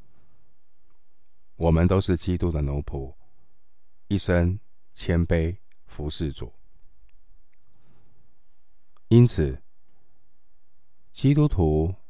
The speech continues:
最该重视的，不是那些稍纵即逝的那些外表和身份，那些头衔都会过去。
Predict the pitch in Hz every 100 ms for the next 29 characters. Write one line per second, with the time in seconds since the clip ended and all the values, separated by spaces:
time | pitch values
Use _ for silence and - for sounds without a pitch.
0 | - - - - - 143 104 95 92 92
1 | - 139 98 85 - 85 69 65 67 -
2 | - - - - - - - - 90 117
3 | 101 82 82 101 92 95 90 87 95 -
4 | - - - - - - - - - 98
5 | 107 92 - 78 - 87 78 82 82 -
6 | 82 - - - 92 76 67 62 - -
7 | 69 - - 80 80 80 71 - - -
8 | - - - - - - - - 95 92
9 | 95 - 80 92 73 73 80 73 - 69
10 | - - 71